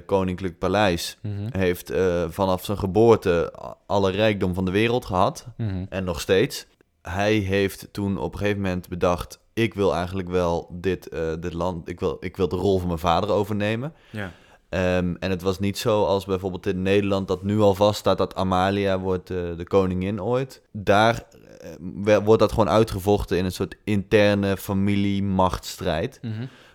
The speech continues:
Speaker 1: Want, eh, voor lange, lange tijd was zijn oom eigenlijk de gedoodverfde opvolger van de huidige koning.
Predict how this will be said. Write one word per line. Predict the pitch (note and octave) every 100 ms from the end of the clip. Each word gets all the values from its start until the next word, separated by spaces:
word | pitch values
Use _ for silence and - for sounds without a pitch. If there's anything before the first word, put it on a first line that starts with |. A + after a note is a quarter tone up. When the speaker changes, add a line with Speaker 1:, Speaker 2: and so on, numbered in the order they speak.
| -
Speaker 1:
Want, | F#2+ F#2+ F#2
eh, | - F#2 F#2+
voor | F2+ F#2+
lange, | G2 G#2
lange | - G#2+ G#2+
tijd | G2 G2
was | F#2+ F#2
zijn | F#2+ E2+
oom | - G2+ A#2+ -
eigenlijk | - A2 G#2 G2+
de | F#2+ G2+
gedoodverfde | G2+ G2+ G#2 G#2+ - G2 F#2+ G2 F#2+
opvolger | - G#2+ - G#2 G#2+
van | G2 F#2+
de | G2 F#2+ F#2
huidige | F#2+ F#2 G2
koning. | G2 G#2 G#2 A2 C3+